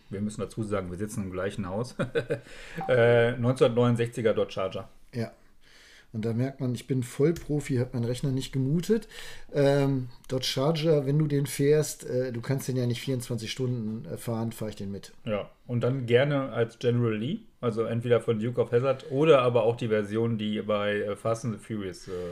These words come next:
Speaker 2: Ich
Speaker 1: gefahren
Speaker 2: mag,
Speaker 1: wird.
Speaker 2: ich mag, wie bescheiden du denkst. Aber ich
Speaker 1: Geil.
Speaker 2: mag auch deine Auswahl, darum sitzen wir hier auch zusammen, weil wir uns dahingehend auf jeden Fall verstehen, was Autos angeht, ne?
Speaker 1: Und, und lustigerweise kein Elektroauto dabei.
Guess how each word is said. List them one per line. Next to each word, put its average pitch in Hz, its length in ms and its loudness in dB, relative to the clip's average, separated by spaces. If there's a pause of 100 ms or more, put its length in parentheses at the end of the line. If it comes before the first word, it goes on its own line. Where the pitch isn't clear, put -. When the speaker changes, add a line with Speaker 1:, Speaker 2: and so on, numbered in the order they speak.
(280)
Speaker 2:
Ich - 140 -8
Speaker 1:
gefahren 139 100 0
Speaker 2:
mag, 202 220 2
Speaker 1:
wird. 170 100 -8
Speaker 2:
ich 151 100 -10
mag, 190 200 -2
wie 180 40 -2
bescheiden 165 460 0
du 147 80 0
denkst. 120 480 -4
Aber 131 140 4
ich 156 60 6
Speaker 1:
Geil. 220 120 10
Speaker 2:
mag 165 220 4
auch 165 120 -2
deine 147 280 4
Auswahl, 170 560 2
darum 143 220 2
sitzen 165 320 0
wir 165 60 4
hier 147 180 4
auch 143 100 -4
zusammen, 139 420 0
weil 135 120 2
wir 139 80 0
uns 131 220 -4 (320)
dahingehend 139 580 2
auf 127 160 -2
jeden 170 180 2
Fall 151 160 0
verstehen, 151 460 0
was 151 140 0
Autos 165 300 -4
angeht, 92 360 -8
ne? 156 100 6
Speaker 1:
Und, 175 80 -2
und 147 120 2
lustigerweise 170 640 4 (140)
kein - 220 4
Elektroauto 170 580 0
dabei. 101 380 -2